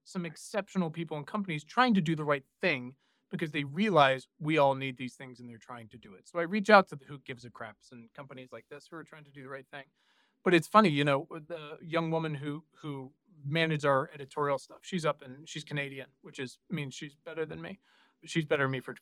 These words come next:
fifty different reasons, but that's one of them. But, you know, she takes it as such a personal offense that toilet paper is mostly still virgin old forest trees from Canada. And she's like, "How? Like, how have we not just straight up said, like, you can't do it <laughs>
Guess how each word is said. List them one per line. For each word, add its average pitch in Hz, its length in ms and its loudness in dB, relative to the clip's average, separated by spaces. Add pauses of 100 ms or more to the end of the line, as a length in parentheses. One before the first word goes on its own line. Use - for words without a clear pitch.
(140)
fifty 143 260 0
different 139 260 -8
reasons, 147 340 -12
but 160 140 -14
that's 151 220 0
one 151 120 -10
of 147 120 -20
them. 160 160 -14 (640)
But, 180 160 0
you 208 120 4
know, 165 200 6
she 196 260 2
takes - 340 0
it 170 80 -2
as 165 120 -2
such - 200 -6
a 170 60 -2
personal 190 500 -2
offense 202 460 -4
that 135 180 -4 (180)
toilet 226 280 4
paper 147 380 -2 (360)
is 165 320 2 (420)
mostly 196 600 4
still 156 420 0 (340)
virgin 170 360 0
old 156 180 -4
forest 147 320 -6
trees 139 180 -8
from 135 140 -18
Canada. 123 380 -14
And 156 80 -20
she's 185 160 -6
like, 180 160 -2 (240)
"How? 214 640 6
Like, 175 140 -2
how 233 240 6
have 220 120 -2
we 208 100 4
not 196 180 6
just - 200 -8
straight 196 260 4
up 196 120 2
said, 214 180 0
like, 175 200 2
you 196 80 2
can't 277 300 0
do 220 180 6
it 247 80 -2
<laughs> 156 100 -2